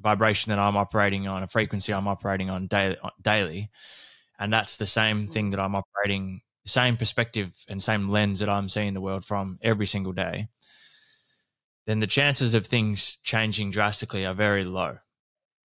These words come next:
Speaker 1: Even, you know,
Speaker 2: Mm.
Speaker 1: things will get, you know, you still have the ability to achieve great things. You still have the ability to, to do great things and, and whatever.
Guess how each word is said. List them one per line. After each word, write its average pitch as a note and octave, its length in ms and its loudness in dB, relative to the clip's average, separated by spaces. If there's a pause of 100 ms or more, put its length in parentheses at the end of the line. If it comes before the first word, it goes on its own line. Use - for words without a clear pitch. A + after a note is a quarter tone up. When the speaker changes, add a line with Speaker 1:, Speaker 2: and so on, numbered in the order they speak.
(260)
Speaker 1:
Even, A#2+ 280 2
you A2+ 60 4
know, G#2 100 2
Speaker 2:
Mm. F#2 40 -4
Speaker 1:
things D3+ 240 2
will A#2+ 100 6
get, A2 140 0
you A#2 100 2
know, G#2+ 60 4
you G#2 160 0
still C3 440 2
have A2 160 2
the G#2+ 80 0
ability G#2 340 2
to G2+ 200 -2
achieve G2 460 -4 (140)
great G2 240 -2
things. F#2+ 400 -6
You G2 60 -10
still G#2+ 180 -4
have G#2 120 -2
the G2 80 -4
ability G2 360 -4 (120)
to, F#2 280 -8
to - 180 -14
do F#2+ 280 -6
great F#2+ 240 -4
things G2 360 -6
and, F#2 300 -8
and F#2+ 140 -8
whatever. F#2+ 360 0